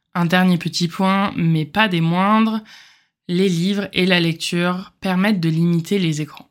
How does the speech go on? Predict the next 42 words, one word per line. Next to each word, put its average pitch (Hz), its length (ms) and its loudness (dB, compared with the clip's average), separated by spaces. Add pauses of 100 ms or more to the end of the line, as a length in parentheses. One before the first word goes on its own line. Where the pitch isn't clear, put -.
(100)
On 208 140 2
sait 277 460 2
que 208 140 -2
les 175 260 2
écrans 226 340 2
prennent 226 320 2
une 175 180 2
grande 220 540 2
place 214 260 0
dans 185 140 0
notre 170 220 -4
quotidien, 160 480 -8 (540)
mais 170 120 -2
je 165 120 0
vous 165 180 2
rappelle 214 520 2
qu'il 165 200 -4
est 160 40 -2
recommandé 190 540 0
de 196 100 0
ne 156 140 0
pas 196 300 -4
mettre 196 380 -2
votre 156 460 -8
enfant 165 340 -6
de 147 160 -8
moins 143 220 -4
de 135 100 -12
trois 196 420 -2
ans 233 220 0
devant 214 400 2
un 202 80 0
écran, 185 360 -6 (720)
et 156 100 -4
par 220 260 -2
la 170 120 0
suite 208 480 -6
d'en 147 220 -2
limiter 185 460 2
le 156 160 0
temps 175 160 -2
d'exposition. 160 600 -6